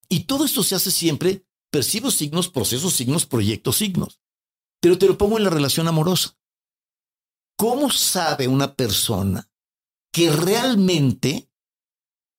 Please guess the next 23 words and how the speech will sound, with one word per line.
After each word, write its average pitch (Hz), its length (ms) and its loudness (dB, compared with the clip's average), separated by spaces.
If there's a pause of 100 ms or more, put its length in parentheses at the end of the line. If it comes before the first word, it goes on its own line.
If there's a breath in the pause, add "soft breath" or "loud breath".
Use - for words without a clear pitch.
(120)
tiene 202 220 2
afinidad 165 480 2
con 135 220 2
otra 127 280 -2
persona? - 400 -4 (880)
¿Por 196 260 4
qué 262 480 0
entre 170 340 2
tantas 220 420 -4
posibles 180 580 0
parejas 135 760 -2
que 113 140 -4
puede 135 280 0
tener 131 380 0
un, 139 540 2 (360)
un 147 100 2
chavo 147 260 0
joven, 143 380 0
un 139 120 2
hombre 127 220 0
adulto, 143 320 0
una 131 100 2
mujer, 117 600 0